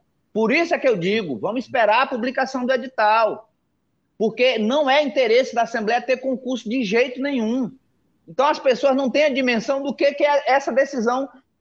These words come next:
esse encaminhamento prático que deve se consolidar até o dia vinte de dezembro. Então, é importante ter isso em mente.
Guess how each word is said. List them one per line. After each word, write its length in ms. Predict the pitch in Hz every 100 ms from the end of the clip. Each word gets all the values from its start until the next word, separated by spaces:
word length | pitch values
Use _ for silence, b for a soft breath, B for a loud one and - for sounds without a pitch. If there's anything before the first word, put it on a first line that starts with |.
| _ _
esse 240 | 220 247 269
encaminhamento 640 | 233 254 254 240 247 240
prático 420 | 233 214 247 247
que 60 | 214
deve 240 | 214 254
se 120 | 233
consolidar 500 | 247 254 262 240 233
até 160 | 240 254
o 60 | 226
dia 120 | 247
vinte 260 | 233 233
de 60 | 226
dezembro. 680 | 240 254 196 180 185 120 - _ _ _
Então, 160 | - 220
é 140 | 220 247
importante 640 | 269 269 208 269 262 -
ter 100 | 262
isso 260 | 247 220
em 40 | 247
mente. 320 | 170 156 -